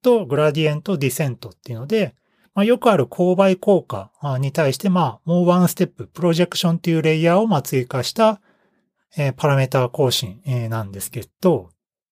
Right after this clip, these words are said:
まあ、これをベースにした、えー、研究によって、まあ、敵対事例に、まあ、割と強くなったみたいな話があるみたいですね。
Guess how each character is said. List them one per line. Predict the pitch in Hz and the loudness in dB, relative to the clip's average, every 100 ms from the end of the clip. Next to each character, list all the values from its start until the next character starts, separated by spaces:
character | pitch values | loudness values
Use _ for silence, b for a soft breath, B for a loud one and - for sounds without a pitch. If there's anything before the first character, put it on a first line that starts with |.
| _ _ _ _ - | _ _ _ _ -8
ま | |
あ、 | 196 | -2
こ | 226 | 2
れ | |
を | 226 220 | 4 4
ベ | 185 202 | 4 2
ー | |
ス | 202 | 4
に | 202 190 | 2 4
し | |
た、 | 240 233 185 | 4 2 2
え | 143 | -2
ー、 | 127 | -2
研 | 143 127 | -4 -6
究 | 123 131 120 - 151 139 | -2 -2 -2 -4 -4 -2
に | 139 147 | 0 0
よ | |
っ | 151 | 0
て、 | - 247 | 0 2
ま | |
あ、 | 160 | 2
敵 | 151 131 | 0 -2
対 | - 143 | 2 2
事 | 139 | 2
例 | 139 135 | 0 2
に、 | 214 | 2
ま | 214 156 | 4 2
あ、 | |
割 | 123 139 | 2 -2
と | 180 | -2
強 | - 175 151 | -2 0 0
く | 127 | 0
な | 120 | -6
っ | - | -4
た | 175 | -4
み | 151 | -2
た | 156 | -2
い | 160 | -4
な | |
話 | 160 170 160 233 | 0 0 0 2
が | 226 208 | 2 2
あ | 135 | -6
る | 107 | -8
み | 92 | -12
た | 95 | -16
い | 95 | -16
で | 92 | -18
す | - | -12
ね。 | 170 196 | -8 -8